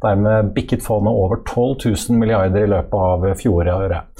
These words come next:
Vi slo nesten rekordåret to tusen og nitten, eh, avkastningsmessig. Da steg fondet med ettusen seks hundre og nittito, og, eh, sjefen i oljefondet, Nicolai Tangen, peker på at det er særlig aksjemarkedet og finans- og teknologisektoren som bidro mye. De selskapene som bidro aller mest, var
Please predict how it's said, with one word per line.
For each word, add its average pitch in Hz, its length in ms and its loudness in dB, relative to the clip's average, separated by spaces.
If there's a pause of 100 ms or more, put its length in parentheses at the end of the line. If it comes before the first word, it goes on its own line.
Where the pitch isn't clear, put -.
(280)
Vi 160 60 0
slo 165 180 -2
nesten 151 420 -2
rekordåret 143 480 2
to 139 140 0
tusen 135 220 -2
og 135 80 2
nitten, 131 440 0
eh, 135 320 2
avkastningsmessig. 127 960 0
Da 117 100 2
steg 113 400 -2
fondet 104 460 0
med 113 140 2
ettusen 101 400 -4
seks - 260 -6
hundre 95 220 -2
og 98 80 0
nittito, 117 500 -2
og, 101 480 0
eh, 101 180 0
sjefen 107 280 -2
i - 20 2
oljefondet, 143 360 2
Nicolai 143 220 0
Tangen, 139 360 0 (440)
peker 123 200 0
på 101 80 2
at 104 80 -2
det 117 80 0
er 104 340 0
særlig - 0 -
aksjemarkedet 139 800 0
og 127 400 2
finans- 101 340 0
og 120 120 -2
teknologisektoren 120 880 0
som 139 180 0
bidro 127 480 2
mye. 131 300 2
De 117 80 2
selskapene 104 640 -2
som 107 160 0
bidro 104 260 2
aller 120 220 2
mest, - 280 -4
var 110 220 2